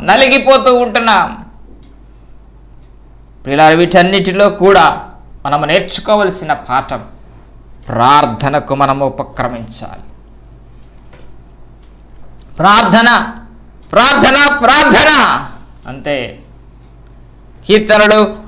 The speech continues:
రెండవ అధ్యాయం ఎనిమిదవ వచనములో ఒక మాట మనకు కనపడుతుంది. ఆయన అంటాడు, "నన్ను అడుగుము,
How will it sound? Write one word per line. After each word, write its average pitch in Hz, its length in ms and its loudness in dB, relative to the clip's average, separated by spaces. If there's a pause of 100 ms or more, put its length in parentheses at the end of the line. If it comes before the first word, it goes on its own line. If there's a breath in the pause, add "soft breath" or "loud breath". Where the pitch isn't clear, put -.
(260)
రెండవ 233 280 4
అధ్యాయం 220 500 2 (1500)
ఎనిమిదవ 262 240 4
వచనములో 208 840 2 (440)
ఒక - 140 -2
మాట 160 360 0
మనకు 180 320 -2
కనపడుతుంది. 120 760 -6
ఆయన 135 220 -2
అంటాడు, 151 420 2 (300)
"నన్ను 165 460 -2
అడుగుము, 147 880 0